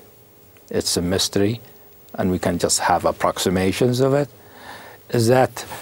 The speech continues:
reality as a whole, the truth I saw, the first I realized as truth, which then I realized as love, but then I realized as awareness and consciousness, conscious of itself and its presence,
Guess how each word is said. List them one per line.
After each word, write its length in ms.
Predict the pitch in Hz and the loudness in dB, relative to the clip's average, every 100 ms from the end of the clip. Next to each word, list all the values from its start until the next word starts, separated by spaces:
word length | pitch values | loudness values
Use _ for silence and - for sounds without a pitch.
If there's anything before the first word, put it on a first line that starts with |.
| - - - - - - - | -16 -20 -20 -20 -20 -20 -4
reality 560 | 107 98 131 262 233 92 | 2 6 6 6 4 2
as 160 | 90 87 | 2 2
a 80 | |
whole, 320 | 73 101 80 62 | 2 2 2 0
the 260 | - - | 0 0
truth 440 | 92 - 180 - - | 2 4 4 4 0
I 180 | 87 | 0
saw, 320 | 85 - 107 73 | 2 4 4 2
the 100 | 71 | 0
first 340 | - 123 110 | 4 4 4
I 120 | 90 | 2
realized 440 | 92 107 107 85 80 | 4 6 6 4 2
as 220 | 85 - | 0 0
truth, 420 | - 117 - - - - - - - - - - | 2 2 0 -12 -20 -20 -20 -20 -20 -20 -16 -6
which 240 | 78 - | -4 0
then 180 | 98 95 | 2 2
I 120 | 78 | 2
realized 480 | 80 82 80 80 76 | 2 2 2 2 2
as 220 | 80 - | 0 2
love, 460 | 98 95 71 - - - - - - | 2 2 -2 -14 -16 -20 -20 -14 -6
but 140 | 78 | -4
then 200 | 87 98 | 0 2
I 160 | 90 85 | 4 2
realized 360 | 85 78 76 | 2 0 0
as 120 | 73 | -2
awareness 720 | 76 73 82 101 78 67 - - - - - - - - - - - - | -2 0 2 2 0 -4 -6 -10 -16 -20 -20 -20 -20 -20 -20 -20 -20 -10
and 140 | - - | -8 -2
consciousness, 800 | - 113 - 73 - - - - | 0 0 0 -2 -2 -4 -6 -8
conscious 480 | - 104 101 - 90 | -2 0 0 -2 -2
of 80 | 85 | -2
itself 580 | 78 - 101 71 - - | 0 2 2 2 -2 -4
and 120 | 82 | -2
its 200 | 82 - | 0 -2
presence, 500 | - 110 90 80 | 2 4 4 -2